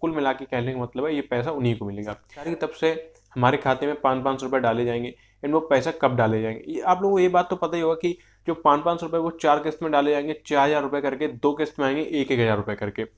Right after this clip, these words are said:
तो सिंपल से मैं आपको यहाँ पर बता देता हूँ, यानी कि जो दिसंबर अभी अपना चल रहा है, दिसंबर और जनवरी के जो एक हज़ार रुपये हमारे बनेंगे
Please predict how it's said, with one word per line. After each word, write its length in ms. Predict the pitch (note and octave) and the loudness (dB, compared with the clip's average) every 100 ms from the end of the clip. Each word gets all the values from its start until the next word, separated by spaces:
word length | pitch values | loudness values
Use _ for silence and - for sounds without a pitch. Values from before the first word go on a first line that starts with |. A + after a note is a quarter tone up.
| _ - _ | _ -20 _
तो 80 | D#3+ | -4
सिंपल 260 | D#3 D3+ D#3+ | -2 -2 -2
से 120 | F3 | 0
मैं 120 | E3 | 0
आपको 200 | D#3+ E3+ | 0 0
यहाँ 120 | D3 | -2
पर 100 | D3+ | -2
बता 280 | B2+ B2 D3 | 0 2 4
देता 240 | C#3+ C3+ C#3+ | 2 2 0
हूँ, 100 | C#3 | 0
यानी 140 | C3+ | -4
कि 80 | D3+ | -4
जो 100 | D3 A#2 | -4 0
दिसंबर 420 | B2+ A#2+ D3 D3+ C#3+ | 0 2 0 2 2
अभी 180 | C#3 | 2
अपना 180 | C#3 C#3 | 0 0
चल 220 | C3+ B2+ | 0 2
रहा 100 | C3+ | 2
है, 60 | B2 | 2
दिसंबर 360 | A#2+ B2 C#3+ D#3+ - | 0 -2 -2 -4 0
और 220 | D3+ B2+ | 0 2
जनवरी 380 | C3 B2+ C3+ D3+ | 2 2 2 0
के 100 | D3+ | 0
जो 100 | D3+ D3+ | 0 0
एक 200 | C3+ C#3+ | 0 2
हज़ार 140 | C#3 | 2
रुपये 180 | C3 C#3 | 2 0
हमारे 340 | B2 B2+ B2 | 2 2 0
बनेंगे 380 | A#2 C3 B2+ | -2 -4 -6